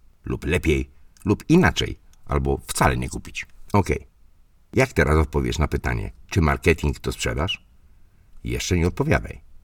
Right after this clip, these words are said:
Może być za wcześnie. Posłuchaj dalej. Popatrz. Są miejsca, marki i ludzie, gdzie wydajesz swoje pieniądze nie wiedząc, nie czując nawet,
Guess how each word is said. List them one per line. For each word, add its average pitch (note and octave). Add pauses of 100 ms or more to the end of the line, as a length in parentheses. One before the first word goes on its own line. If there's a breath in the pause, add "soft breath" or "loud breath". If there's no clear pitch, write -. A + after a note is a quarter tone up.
(380)
Może D2+
być D2+
za D2+
wcześnie. - (220)
Posłuchaj -
dalej. C2 (800)
Popatrz. - (260)
Są C#3
miejsca, D#2 (180)
marki B1 (120)
i E2
ludzie, C#2 (420)
gdzie E2
wydajesz E2+
swoje D2+
pieniądze D2+ (120)
nie G2+
wiedząc, C#2+ (320)
nie F2+
czując A2+
nawet, B1+